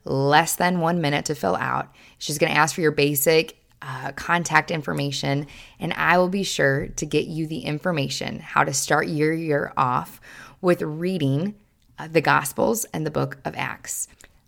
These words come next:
A hundred and seventeen chapters, three to four chapters a day, a simple practice of sowing that I one hundred percent believe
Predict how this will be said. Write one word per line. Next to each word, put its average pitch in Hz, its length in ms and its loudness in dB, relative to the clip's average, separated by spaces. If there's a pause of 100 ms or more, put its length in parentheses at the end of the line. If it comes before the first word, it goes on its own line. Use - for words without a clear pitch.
A 180 100 2
hundred 202 480 6
and 226 120 4
seventeen 214 420 4
chapters, 151 760 2 (480)
three 220 360 4
to 185 180 0
four 185 340 4
chapters 175 640 -2
a 170 140 -4
day, 135 440 0 (880)
a 190 60 -10
simple 208 480 4
practice 185 560 0
of 185 180 -4
sowing 143 680 0 (760)
that - 180 4
I 175 200 4
one 170 480 0
hundred 226 600 0
percent 180 720 -2
believe 151 720 -4